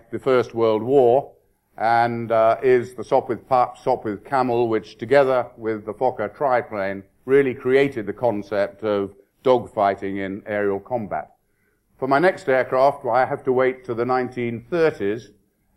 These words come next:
and, uh, the Douglas D C three, Dakota in the War, the world's first successful all-metal aircraft, uh, monoplane, which started many of today's airlines after the war.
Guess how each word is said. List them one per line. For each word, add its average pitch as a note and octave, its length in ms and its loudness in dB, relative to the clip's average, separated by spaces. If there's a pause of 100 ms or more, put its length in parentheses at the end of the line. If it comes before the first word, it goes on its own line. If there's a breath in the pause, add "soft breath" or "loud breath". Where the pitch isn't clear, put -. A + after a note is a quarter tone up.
and, A#2 560 0
uh, A#2 380 6 (100)
the A2+ 360 0
Douglas B2+ 520 2
D C3+ 220 -2
C A#2+ 240 -4
three, B2 640 2
Dakota A#2+ 440 0
in A#2 120 -4
the A2+ 80 -2
War, A2+ 480 2
the A#2 60 -4
world's C3 440 2
first C#3+ 520 0
successful B2 880 -4 (360)
all-metal D3 800 2 (320)
aircraft, A2+ 800 0
uh, G#2+ 100 2
monoplane, A2 800 -2
which G#2+ 420 -4
started A2+ 440 2
many A2+ 220 -4
of G#2 100 -4
today's G#2 600 -4
airlines G2 640 -2
after F#2+ 340 -2
the F#2+ 100 -6
war. G#2 380 -2